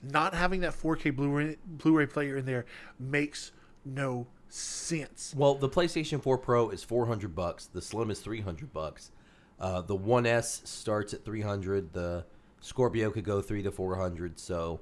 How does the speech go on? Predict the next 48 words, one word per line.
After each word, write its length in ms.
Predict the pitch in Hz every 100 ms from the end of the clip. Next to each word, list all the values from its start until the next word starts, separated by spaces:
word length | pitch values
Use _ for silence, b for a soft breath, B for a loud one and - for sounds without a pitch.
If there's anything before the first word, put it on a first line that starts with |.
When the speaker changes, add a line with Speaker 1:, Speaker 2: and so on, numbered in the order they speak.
| b b b b
Speaker 2:
what 240 | 107 135 180
if 80 |
they 160 | 170 147
say, 300 | - 120 113
"Well, 300 | 110 107 104
look, 300 | 120 110 92
we 100 | 107
kept 420 | 107 - 156 151 110
the 80 |
Blu-ray 500 | 95 107 117 110 104
player 340 | 98 101 95 90
out 180 | 90 92
of 120 | 92
there 280 | 90 85 87
because 640 | - 85 107 87 85 78 -
it, 180 | 92 90
it 240 | 98 -
saved 380 | - - 147 147
a 40 | 135
hundred 360 | 127 117 110
bucks, 280 | 107 101 -
and 80 | 92
if 80 | -
people 280 | 127 123
want 220 | 110 107 -
that, 220 | 95 90
they 80 | 87
can 160 | -
go 120 | 78
and 120 | 76 69
buy 180 | 69 67
it"? 120 | - - - b b b b -
Do 100 | 113
you 220 | 120 107
buy 440 | 107 104 104 113 120
that 220 | 107 104
a 100 | 101
cost-saving 920 | - - 110 117 - 113 110 98 92
measure 400 | 95 95 101 98
is 180 | 95 98
enough 280 | 90 92
of 100 | 95
a 40 | 90
reason 400 | 85 92 90 90
to 120 | -
take 200 | - 80
it 60 | 71
out? 280 | 85 135